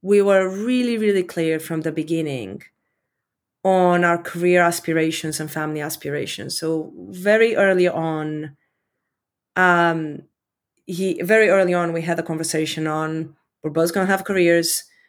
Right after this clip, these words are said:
and we're both willing to make trade-offs for the other ones at the right time.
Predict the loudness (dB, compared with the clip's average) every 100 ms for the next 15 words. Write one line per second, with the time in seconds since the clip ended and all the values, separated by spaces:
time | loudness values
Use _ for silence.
0 | _ _ _ -2 2 4 4 2 2 0
1 | 2 2 2 2 0 0 2 0 -2 -2
2 | -2 -2 -2 -4 -6 -4 -2 -2 -4 -6
3 | -8 -8 -6 -6 -6 -8 -10 -12